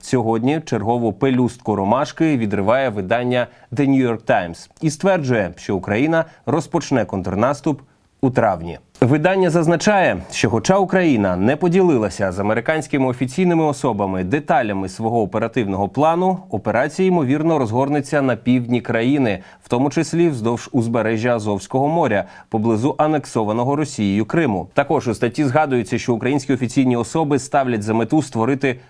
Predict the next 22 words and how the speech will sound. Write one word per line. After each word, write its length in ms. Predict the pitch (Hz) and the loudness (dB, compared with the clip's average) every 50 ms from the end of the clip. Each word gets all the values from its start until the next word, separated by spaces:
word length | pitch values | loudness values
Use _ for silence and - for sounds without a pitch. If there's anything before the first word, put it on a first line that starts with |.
| _ | _
широкомасштабний 1000 | - - - 185 170 160 - 170 156 147 127 - - - 165 165 156 147 143 127 | -8 -2 -2 0 0 0 0 0 0 0 0 -2 -2 0 0 0 2 2 0 -2
колапс 560 | - - 123 120 123 131 131 123 123 - - - | 0 -2 -2 0 2 2 2 2 0 -4 -12 -8
в 100 | 101 101 | -6 -4
російській 500 | 101 98 - 113 104 - - 117 120 - | -4 -4 -2 -4 -4 -2 -2 -2 -2 2
армії. 440 | - 143 139 123 113 104 98 95 92 - - - - - | 2 2 2 2 0 -2 -2 -4 -4 -6 -10 -14 -14 -8
Водночас 460 | - 107 117 135 127 135 127 120 - - | -4 -2 -2 0 0 0 -2 -2 -2 -2
американські 640 | - 120 117 120 117 104 - 151 156 143 - 160 | -2 0 0 0 -2 0 -2 -2 -2 -2 -2 -2
офіційні 400 | 139 147 143 135 - 143 139 139 | -2 -2 -2 0 0 2 2 2
особи 380 | 131 120 - - 120 104 98 101 | 0 -2 -2 -2 -4 -2 -2 -2
оцінюють, 520 | 101 95 - - 160 160 151 143 135 110 | -2 -2 -2 0 0 2 2 2 2 0
що 300 | - - - 123 117 - - - - _ _ - | -2 -4 -2 0 0 -2 -4 -8 -20 _ _ 0
навряд 500 | 123 139 147 147 160 185 196 202 190 - | 0 2 2 2 0 0 0 0 -2 -2
чи 180 | - 127 107 | 0 0 2
наступ 440 | 104 120 143 156 147 - 135 107 - | 2 2 0 0 0 -2 -4 -4 -2
призведе 440 | 110 104 95 101 104 104 104 135 135 | -4 -4 -4 -2 -2 0 0 0 0
до 120 | 123 117 | -2 -2
кардинальної 800 | - - 156 143 131 127 139 135 135 123 113 104 101 101 101 98 95 | -2 -2 -2 -2 0 0 0 2 2 2 0 0 -2 -2 -2 -2 -2
зміни 400 | 95 110 127 135 123 110 104 92 | 0 0 0 2 2 0 0 -2
динаміки 800 | 95 104 120 117 127 139 151 156 151 147 - 156 156 143 131 123 | 0 0 0 2 2 0 0 0 -2 -2 -2 -2 -2 -2 -2 -2
на 140 | 127 143 135 | -2 -2 -2
користь 400 | - 120 107 98 98 92 - - | 0 -2 -2 -2 -2 -4 -4 -6
України. 540 | 95 - 113 110 104 98 92 90 87 85 | -2 -2 0 0 0 0 0 -2 -2 -4